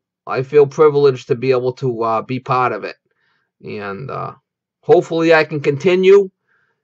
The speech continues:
and, uh, you know, load up. Um, um, I wanna do some, I thinking about getting some better equipment, maybe some better cameras and stuff, and, uh,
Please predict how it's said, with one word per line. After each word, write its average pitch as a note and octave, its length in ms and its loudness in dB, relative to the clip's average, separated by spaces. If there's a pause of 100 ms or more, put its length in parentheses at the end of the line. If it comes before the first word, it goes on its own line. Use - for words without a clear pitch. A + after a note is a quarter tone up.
(140)
and, C3 460 -4
uh, C3 340 0
you C#3 120 -8
know, B2+ 240 -2
load C#3+ 380 4
up. - 180 -2 (120)
Um, D3 280 -2
um, D3+ 440 -2 (180)
I C#3+ 100 -4
wanna E3+ 360 2
do F3 220 2
some, D#3+ 400 0
I D#3+ 220 -2 (300)
thinking F#3 200 2
about F3 280 4
getting E3+ 180 -4
some D#3+ 220 -2
better E3 260 2
equipment, E3 460 2
maybe D#3+ 220 0
some D3 200 -2
better D#3+ 220 2
cameras D#3 600 -2
and C#3+ 140 -4
stuff, D3 380 0
and, B2+ 300 -4
uh, B2 200 2